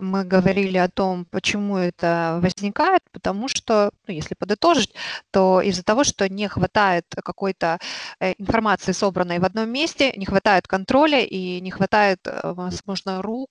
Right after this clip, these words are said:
для того, чтобы все это сделать достаточно быстро и качественно. Э, с системой учета. В чем ее плюс?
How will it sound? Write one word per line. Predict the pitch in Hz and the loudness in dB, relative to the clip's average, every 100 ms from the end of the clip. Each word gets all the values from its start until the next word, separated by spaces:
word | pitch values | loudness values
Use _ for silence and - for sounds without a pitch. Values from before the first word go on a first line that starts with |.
| - 165 | -8 -6
для | 175 | -6
того, | - 180 196 | -6 -2 -2
чтобы | - 190 180 180 175 - | -4 -4 0 2 0 -2
все | - 208 | -2 -2
это | 190 180 | -2 -4
сделать | 170 185 170 | 0 0 0
достаточно | 180 - 180 - 175 | -2 -2 -2 -4 -4
быстро | 175 214 - - 175 | -4 -4 -4 -6 -4
и | |
качественно. | - 160 - - 190 165 - _ _ _ _ _ _ - - | -4 -4 -4 -8 -10 -14 -16 _ _ _ _ _ _ -10 -2
Э, | 208 185 | 2 2
с | - - - 208 | -2 -10 -6 -2
системой | 180 202 - 262 233 196 | 0 -2 2 2 2 -2
учета. | - 214 196 170 | -2 -2 -2 -6
В | |
чем | - 202 180 | -6 -6 -6
ее | 170 | -8
плюс? | - 214 254 | -4 -4 -4